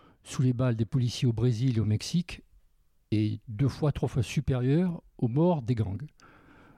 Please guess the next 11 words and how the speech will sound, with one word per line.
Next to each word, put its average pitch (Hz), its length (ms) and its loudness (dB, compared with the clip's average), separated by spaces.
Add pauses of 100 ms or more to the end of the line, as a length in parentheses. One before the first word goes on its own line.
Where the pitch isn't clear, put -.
Donc 110 220 0
ça 131 140 0
montre 156 280 0
quand 127 140 2
même 180 320 2 (720)
que, 160 320 2 (140)
euh, 117 1080 0
là, 165 440 2 (160)
euh, 117 400 2
la 110 140 2
situation 160 840 0